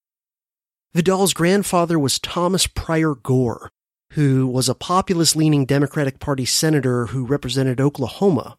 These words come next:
for a couple of terms in the U S Senate in the early twentieth century, during which time, by the way, he was one of only a handful of people in either house of Congress who voted against U S entry into World War One.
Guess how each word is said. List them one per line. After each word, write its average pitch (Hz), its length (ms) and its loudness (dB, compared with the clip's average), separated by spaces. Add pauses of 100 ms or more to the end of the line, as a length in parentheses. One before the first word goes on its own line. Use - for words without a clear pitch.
(320)
for 202 220 2
a 185 60 4
couple 247 360 -2
of 196 100 2
terms 175 360 0
in 131 80 -2
the 131 120 -2
U 147 180 2
S 123 100 -2
Senate 143 480 0
in 156 140 0
the 139 180 -2
early 156 240 0
twentieth 143 400 0
century, 127 500 -2 (1200)
during 214 340 2
which 202 200 2
time, 196 280 0
by 165 100 2
the 156 100 -2
way, 170 140 0
he 165 180 -6
was 147 220 0
one 156 380 0
of 139 200 -4
only 151 360 0
a 135 160 -2
handful 180 720 0
of - 120 -8
people 180 300 -4
in 113 100 -2
either 202 280 0
house 131 260 -2
of 113 80 -8
Congress - 640 -2 (280)
who 208 120 2
voted 160 400 2
against 143 540 0 (340)
U 151 220 2
S 143 160 2
entry 143 280 2
into 127 140 0
World 127 220 -2
War 120 160 -4
One. 113 380 -6